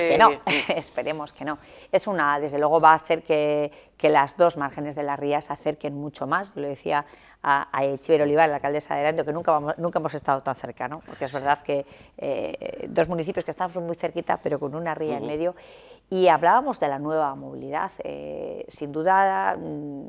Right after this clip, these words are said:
Speaker 1: si queremos sacar el coche de nuestras vidas y movernos de otra manera, y sin duda la bicicleta va a tener un protagonismo importantísimo, como, ya no como medio de ocio, sino como medio de transporte sostenible, ese puente va a hacer que las dos márgenes de la ría estén
Speaker 2: Ujú.
Speaker 1: mucho más cerca,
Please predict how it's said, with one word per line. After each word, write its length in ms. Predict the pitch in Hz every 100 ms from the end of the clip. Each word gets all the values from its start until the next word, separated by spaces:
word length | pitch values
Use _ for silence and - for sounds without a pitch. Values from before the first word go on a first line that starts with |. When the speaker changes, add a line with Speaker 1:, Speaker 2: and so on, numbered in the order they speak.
| - - -
Speaker 1:
si 160 | - 147
queremos 400 | 143 151 196 -
sacar 420 | 147 - 202 - -
el 140 | 139
coche 280 | 151 151 180
de 140 | 170
nuestras 340 | 151 143 143 147
vidas 300 | 220 151 -
y 100 | 156
movernos 440 | 143 151 202 156
de 60 | 151
otra 160 | 151 131
manera, 240 | 160 202
y 40 |
sin 160 | 147 151
duda 160 | 165 175
la 100 | 151
bicicleta 540 | 139 - 185 202 - - - _ -
va 60 |
a 40 | 151
tener 180 | 160 165
un 40 |
protagonismo 720 | 156 151 143 147 175 160 131 -
importantísimo, 960 | 160 143 151 143 143 220 - 151 131 127
como, 220 | - 139
ya 120 | 156 165
no 100 | 165
como 160 | 165
medio 260 | 151 147 143
de 80 | 180
ocio, 320 | 233 165 139
sino 380 | - 147 147 143 - - _ -
como 240 | 160 151
medio 220 | 156 208 175
de 80 |
transporte 480 | 160 156 - 165 160
sostenible, 680 | 147 156 156 156 165 202 185 _ _
ese 280 | - 180 185
puente 340 | - 175 175 190
va 60 |
a 20 |
hacer 260 | 151 180 185
que 100 | 156
las 160 | 147 147
dos 180 | 170
márgenes 340 | 160 147 151 147
de 60 |
la 140 | 151 147
ría 180 | 165 147
estén 240 | - 135
Speaker 2:
Ujú. 100 | 135
Speaker 1:
mucho 140 | 127 139
más 180 | 147 -
cerca, 360 | 220 - 277